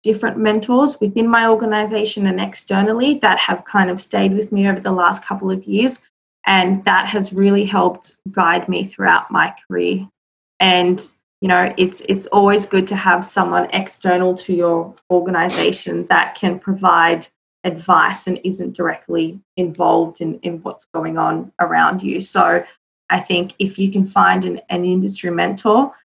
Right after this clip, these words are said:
and use their learnings and their experience as well,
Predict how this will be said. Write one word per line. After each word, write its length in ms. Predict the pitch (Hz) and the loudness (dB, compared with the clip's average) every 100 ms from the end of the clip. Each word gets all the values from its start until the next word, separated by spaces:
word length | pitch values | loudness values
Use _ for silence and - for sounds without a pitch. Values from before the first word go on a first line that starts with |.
| _ | _
and 440 | 175 170 165 190 - - _ _ | 0 0 -2 -6 -12 -20 _ _
use 420 | 196 185 190 185 | -4 4 4 4
their 220 | - 185 190 | 4 4 6
learnings 580 | 190 196 208 240 254 185 | 6 6 4 4 2 2
and 140 | 185 | 2
their 160 | 180 180 | 2 0
experience 540 | - - 180 180 190 | -4 -8 -6 -6 -8
as 160 | 190 - | -10 2
well, 340 | 180 247 302 | 4 4 2